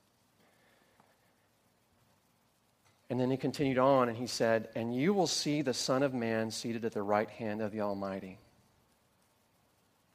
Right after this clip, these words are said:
And they killed him for blasphemy. So in fifty-five, verse fifty-five, Stephen,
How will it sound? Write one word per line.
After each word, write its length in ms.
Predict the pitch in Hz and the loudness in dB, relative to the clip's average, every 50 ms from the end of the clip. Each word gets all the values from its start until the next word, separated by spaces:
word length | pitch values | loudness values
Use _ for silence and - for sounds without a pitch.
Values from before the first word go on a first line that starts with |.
| - - | -14 -10
And 100 | - 104 | -6 -6
they 60 | 101 | -6
killed 260 | 98 - - 113 101 | -6 -4 -4 -4 -4
him 100 | 104 101 | -6 -6
for 120 | - - 98 | -8 -8 -8
blasphemy. 560 | 90 87 87 90 92 - - 92 90 92 110 - _ _ _ _ _ _ _ _ _ _ _ _ _ _ _ _ _ _ _ _ _ _ _ - - - - - - - - - - - - - - - - - _ - - - - | -8 -8 -8 -8 -10 -12 -14 -16 -16 -16 -18 -20 _ _ _ _ _ _ _ _ _ _ _ _ _ _ _ _ _ _ _ _ _ _ _ -20 -20 -20 -20 -20 -20 -20 -20 -20 -20 -20 -20 -20 -20 -20 -20 -20 _ -20 -20 -14 -4
So 180 | - - 131 | 0 0 0
in 80 | 127 117 | 2 4
fifty-five, 1080 | - 202 202 - 226 190 - - 220 214 214 185 165 151 143 147 170 220 240 240 - - - - - - - - | 6 6 6 6 4 2 6 8 10 12 12 12 12 12 12 12 10 8 6 2 -2 -10 -14 -14 -18 -20 -20 -6
verse 200 | 127 147 147 143 | -2 0 0 2
fifty-five, 840 | - 180 - - 127 - - 175 170 156 135 127 127 135 135 - - - - - - | 2 0 0 0 0 6 8 10 12 12 12 12 10 8 6 4 -4 -14 -18 -16 -10
Stephen, 680 | - - - - 226 226 262 208 156 131 123 139 175 | -8 -4 2 6 8 10 10 10 8 6 6 4 0